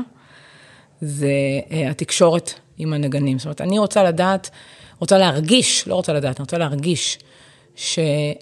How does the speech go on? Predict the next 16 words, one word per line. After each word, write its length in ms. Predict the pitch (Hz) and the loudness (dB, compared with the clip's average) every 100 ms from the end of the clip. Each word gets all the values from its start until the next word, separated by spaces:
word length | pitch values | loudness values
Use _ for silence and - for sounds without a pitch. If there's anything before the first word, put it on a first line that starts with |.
| - | -8
אה, 60 | 151 143 143 156 170 170 175 220 359 381 _ _ _ | -4 -4 -4 -8 -12 -14 -16 -20 -20 _ _ _ _
אני 260 | 165 151 165 | -6 -2 0
מתקשרת 480 | 175 165 - 202 202 | 0 -2 2 2 4
עם 60 | |
הנגנים, 300 | 190 180 196 | 0 2 0
זה 80 | 180 | 0
בכלל 200 | 165 202 | 0 2
לא 60 | 220 | 2
משנה 220 | 214 202 | 2 0
אם 140 | 202 | 0
במילים 680 | 180 170 160 170 220 240 247 - | 0 0 -2 0 2 4 2 0
או 100 | 165 | -2
בתנועות 760 | 156 - 160 - 214 220 220 - | -2 -2 -4 2 4 4 0 -4
או 120 | 165 | 0
עם 160 | 151 151 | 0 0
העיניים, 800 | 143 143 165 214 214 208 208 | 0 0 4 6 6 4 0